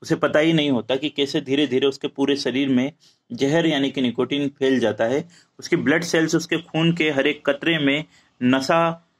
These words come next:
लेने की तलब उठने लगती है और वो फिर नशे की ओर आकर्षित होता है। ऐसे व्यक्ति को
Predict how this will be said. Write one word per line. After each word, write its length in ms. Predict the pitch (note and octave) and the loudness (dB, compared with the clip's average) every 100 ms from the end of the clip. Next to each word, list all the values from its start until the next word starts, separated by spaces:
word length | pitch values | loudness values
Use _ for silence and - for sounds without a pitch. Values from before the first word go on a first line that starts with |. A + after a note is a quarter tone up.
| _ _ - | _ _ -2
लेने 340 | A#2+ C#3+ E3+ | 2 2 2
की 160 | F3 E3 | 0 -2
तलब 320 | E3 C3+ C#3 C#3 | 0 2 2 2
उठने 240 | C#3 C#3+ | 0 0
लगती 340 | B2 - D3 | 0 -2 -4
है 120 | C#3+ D3+ | 0 2
और 140 | D3 | 4
वो 160 | C#3+ C#3 | 2 0
फिर 120 | D3+ | 0
नशे 280 | C#3+ B2+ D3+ | 0 0 -2
की 140 | - | 0
ओर 120 | C#3 B2+ | 2 2
आकर्षित 460 | G#2 A2 C3 - | 0 -4 -8 -8
होता 160 | A2+ A2+ | -8 -8
है। 140 | G#2+ G2+ _ _ _ _ _ - | -8 -12 _ _ _ _ _ -8
ऐसे 200 | C#3+ G3 | 0 2
व्यक्ति 340 | F3 E3+ D#3 | 2 0 -2
को 180 | D3 C#3 | 0 0